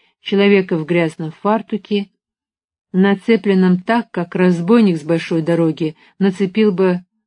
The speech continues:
накладную бороду. Приятие пришло позже,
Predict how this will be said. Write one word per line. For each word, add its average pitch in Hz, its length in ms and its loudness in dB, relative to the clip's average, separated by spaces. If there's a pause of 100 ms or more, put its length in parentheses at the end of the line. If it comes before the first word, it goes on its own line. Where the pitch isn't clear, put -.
накладную 185 760 2
бороду. 147 560 -10 (1040)
Приятие 285 600 4
пришло 208 440 -2
позже, 175 720 0